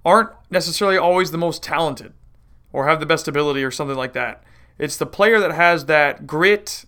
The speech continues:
and that determination to say, "I'm gonna fight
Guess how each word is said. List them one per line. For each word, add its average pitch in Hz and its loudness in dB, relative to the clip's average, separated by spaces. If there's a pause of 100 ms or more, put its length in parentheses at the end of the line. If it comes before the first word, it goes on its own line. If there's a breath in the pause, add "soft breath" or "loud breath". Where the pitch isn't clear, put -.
(220)
and 147 -2
that 151 2
determination 170 -2
to 156 -6
say, 151 0
"I'm 165 0
gonna 175 -2
fight - -2